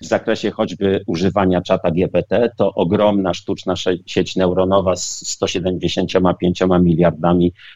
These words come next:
połączeń. To oczywiście wydaje się dużo, ale w porównaniu do ludzkiego mózgu jest to bardzo mało. Wreszcie takie systemy oparte o sieciach neuronowych są używane w analizie obrazów, na przykład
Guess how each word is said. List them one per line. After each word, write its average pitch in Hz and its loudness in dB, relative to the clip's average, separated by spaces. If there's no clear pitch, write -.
połączeń. 98 2
To 95 -4
oczywiście 85 -6
wydaje 85 0
się 85 -6
dużo, 92 0
ale 85 4
w - -10
porównaniu 85 2
do 78 0
ludzkiego 80 0
mózgu 76 0
jest 82 0
to 87 2
bardzo 78 2
mało. 113 4
Wreszcie 110 0
takie 113 0
systemy 104 -4
oparte 95 -2
o 92 -2
sieciach - -8
neuronowych 92 0
są 92 -2
używane 90 0
w 90 -8
analizie 92 0
obrazów, 101 2
na 90 4
przykład 95 -2